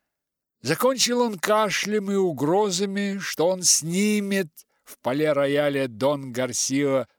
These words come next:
но поставит его в придворных спектаклях. Рассуждал он, что, очевидно, так. Кому же и разобраться в переживаниях принца, как не самим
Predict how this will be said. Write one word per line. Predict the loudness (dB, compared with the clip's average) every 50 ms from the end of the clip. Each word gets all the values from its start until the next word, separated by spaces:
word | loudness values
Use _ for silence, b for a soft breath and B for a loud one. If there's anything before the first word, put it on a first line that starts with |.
| _ _
но | 0 0
поставит | 2 2 2 2 4 2 2 4 4 4 4 4 2 0 0 0
его | 0 2 2 4 2 2 0 -2 B B B B B B
в | -16 -16 -10 -4
придворных | -2 0 0 0 0 0 0 2 2 2 2 2 0 -2 -4 -4 -4 -4
спектаклях. | -6 -6 -6 -8 -10 -10 -10 _ _ -4 -2 -2 -2 -2 -4 -8 -10 -8 -8 -8 -8 -10 -14 -20 _ _ _ _ _ _ _ _ _ -4
Рассуждал | -2 0 2 2 4 4 2 2 0 0 0 0 0 2 0 0 -2
он, | -4 -4
что, | -6 -8 -10 -10 -6 -6 -4
очевидно, | -4 -2 -2 -2 -2 -2 -2 -6 -6 -8 -10 -10 -10 -10
так. | -8 _ -2 0 0 0 -2 -4 -10 -20 _ _ _ _ _ _ _ _ _ _ _
Кому | 0 0 0 0 0 0 0 0 0
же | -2 -2 -2 -2 -2 -2
и | 0 -2 -2 -2 -4 -6 -8 -10 -14 _ _ _ _
разобраться | -4 -2 0 0 2 2 0 0 -2 -4 -2 0 0 0 0 -2 -2 0 0 2 2 2 0 0 -2 -2 -2 -4 -6
в | -12 -14
переживаниях | -10 -8 -6 -6 -6 -6 -6 -4 -4 -2 -2 -2 -4 -6 -8 -8
принца, | _ -6 -4 -4 -4 -2 -4 -4 -4 -6
как | -8 -10 -12 -12 _ -12
не | -10 -10 -8 -8 -8
самим | -6 -4 -2 0 0 0 -2 -2 -4 -2 -2 -2 -2 -4 -6 -10 -14